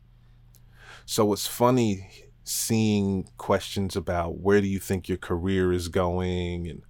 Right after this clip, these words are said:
all of this other stuff. And honestly, this was the beginning, and I just saw something with this writing thing and then just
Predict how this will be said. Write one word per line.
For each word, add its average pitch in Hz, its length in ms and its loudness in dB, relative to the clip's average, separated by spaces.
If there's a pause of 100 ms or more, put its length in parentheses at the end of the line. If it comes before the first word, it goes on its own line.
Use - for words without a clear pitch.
(540)
all 92 200 4
of 87 60 2
this - 180 -2
other 90 200 2
stuff. 90 460 0
And 87 180 -4
honestly, 110 760 2 (1120)
this 120 160 2
was 131 120 2
the 104 60 -4
beginning, 104 760 2 (680)
and 101 140 4
I 98 100 6
just 98 300 0
saw 101 480 8 (400)
something 101 640 0
with 92 140 -4
this 92 180 -6
writing 90 380 -2
thing - 400 -12 (800)
and 90 200 2
then 90 220 0
just 87 320 -4